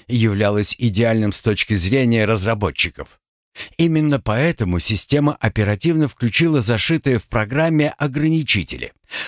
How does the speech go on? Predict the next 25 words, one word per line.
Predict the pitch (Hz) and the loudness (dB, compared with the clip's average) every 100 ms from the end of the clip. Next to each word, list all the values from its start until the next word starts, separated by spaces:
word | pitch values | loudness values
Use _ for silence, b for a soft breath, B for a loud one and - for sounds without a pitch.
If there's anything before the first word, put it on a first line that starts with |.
| B | B
повысила | 78 107 113 101 92 92 | 0 2 0 0 0 0
неписям | 104 101 92 92 98 87 | 0 0 0 -2 0 -2
коэффициент | - 95 107 - 104 95 87 - | -2 -2 -2 -2 0 0 -4 -6
тупости | - 143 170 - - 185 - B B | -2 0 0 -2 0 0 -2 B B
и | 180 180 | 0 0
успешно | 180 - - 185 170 - 170 139 - | 0 -2 0 0 0 0 -2 -2 0
затормозила | 151 160 156 131 113 113 104 | 0 2 0 0 0 0 0
процесс. | 98 98 - 76 69 - - _ _ _ _ B B B | -2 -4 -4 -6 -6 -10 -14 _ _ _ _ B B B
Такой | - 143 165 160 | -4 0 2 0
финт | - 165 165 - | 0 0 0 -2
выглядел | - 127 160 147 131 139 | 0 2 2 0 0 0
слегка | - 127 127 - 147 143 | 0 0 -2 -2 -2 -2
читерским, | - - 95 - 90 80 B B | -2 -2 -2 -2 -4 -6 B B
но | 92 131 202 | -2 2 2
сейчас | - 160 170 175 117 | 0 0 2 2 0
действия | 131 160 - - 135 131 - | 0 0 0 0 2 0 -2
админов | 113 90 107 143 170 151 104 | -4 0 2 2 2 -2 -2
были | 92 98 | -2 0
мне | 90 95 110 127 _ - | 0 2 0 -2 _ -6
только | 85 85 - | -4 -4 -2
на | 110 135 107 | 0 0 -2
руку. | 71 - - _ _ _ _ _ _ _ _ - | -6 -14 -16 _ _ _ _ _ _ _ _ -8
«Ну | 73 123 120 - | -2 0 -2 -4
что, | - 143 80 | -4 -4 -2
Синий, | - 90 67 65 _ | -2 -2 -6 -14 _